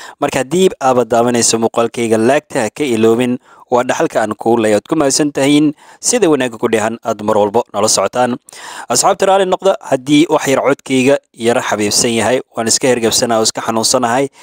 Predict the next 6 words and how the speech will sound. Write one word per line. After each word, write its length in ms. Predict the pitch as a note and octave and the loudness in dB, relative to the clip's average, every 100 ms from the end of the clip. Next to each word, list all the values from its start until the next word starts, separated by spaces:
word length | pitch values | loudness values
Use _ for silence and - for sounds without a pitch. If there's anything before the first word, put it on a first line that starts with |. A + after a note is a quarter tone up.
| - - - | -20 -20 -6
Marka, 380 | A#2+ - A#2 - | -4 0 0 0
sidaasi 640 | C3 A#2+ A2+ - C3 C3 - | 0 0 0 0 -2 -6 -8
igu 240 | A#2 B2 | -4 -4
qaato, 340 | - A2+ - A#2 | -2 -4 -2 -2
insha 260 | - B2+ | 0 2
Allah. 360 | A#2 B2+ C3+ | 2 2 0